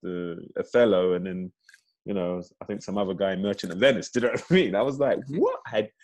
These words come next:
Speaker 1: I'd never heard of Aaron the Moor. So it was a beautiful thing he did, you know, 'cause I could see him sort of treading carefully. But I was like, it made me even more determined, excited to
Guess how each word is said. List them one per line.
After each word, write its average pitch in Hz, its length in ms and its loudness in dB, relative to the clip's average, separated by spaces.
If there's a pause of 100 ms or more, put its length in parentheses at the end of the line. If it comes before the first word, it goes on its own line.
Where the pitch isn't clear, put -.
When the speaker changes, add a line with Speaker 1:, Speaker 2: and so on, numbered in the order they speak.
(180)
Speaker 1:
I'd 101 160 -6
never 117 500 -4 (200)
heard 120 360 0
of - 80 -14 (100)
Aaron 87 300 -8
the 78 140 -16
Moor. 80 140 -12 (640)
So 127 580 2 (540)
it - 40 0
was 180 140 2
a 156 40 2
beautiful 196 400 -2
thing 190 280 -4
he 175 100 -4
did, 180 380 -6 (260)
you 123 80 -4
know, 151 280 -4
'cause - 120 -12
I 160 80 6
could 151 160 -2
see 180 140 -2
him 165 120 2
sort - 180 -4
of 135 60 -8
treading 135 300 0
carefully. 110 760 0 (500)
But - 80 -6
I 123 120 -4
was 180 180 -6
like, 117 180 -4
it - 160 -8
made 139 300 -6
me 117 440 -6 (460)
even 110 520 -2
more 120 320 0
determined, 101 580 -8
excited 87 540 -8 (240)
to 80 400 -8